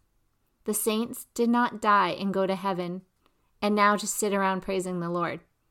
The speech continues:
I am sure they spend a lot of time praising the Lord, but they also still want to help. We just need to ask them. Dear Heavenly Father, I ask that you bless all those listening to this episode today.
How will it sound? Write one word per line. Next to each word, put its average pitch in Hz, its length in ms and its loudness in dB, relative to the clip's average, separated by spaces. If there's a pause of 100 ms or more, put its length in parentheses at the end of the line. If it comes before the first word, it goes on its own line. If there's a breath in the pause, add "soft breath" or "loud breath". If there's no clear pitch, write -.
(520)
I 233 100 2
am 233 300 0
sure 208 200 -2
they 202 140 -2
spend 196 260 -4
a 185 60 0
lot 180 220 4
of 190 100 0
time 196 220 -4
praising 180 400 -4
the 170 100 -4
Lord, 165 360 -2 (600)
but 254 160 -4
they 233 140 2
also 233 340 0
still 220 300 -2
want 214 180 0
to 196 60 -6
help. 196 380 -6 (440)
We 226 100 -2
just 247 240 -4
need 254 160 0
to 262 80 -2
ask - 420 -2
them. 147 260 -10 (1000)
Dear 240 160 4
Heavenly 269 360 0
Father, 170 540 -4
I 220 200 -2
ask 226 380 -4
that - 140 -6
you 220 80 -2
bless 214 400 -4 (100)
all 233 160 4
those 254 240 -2
listening 208 400 -4
to 202 100 -4
this 190 220 -6
episode 156 420 -8
today. 151 340 -10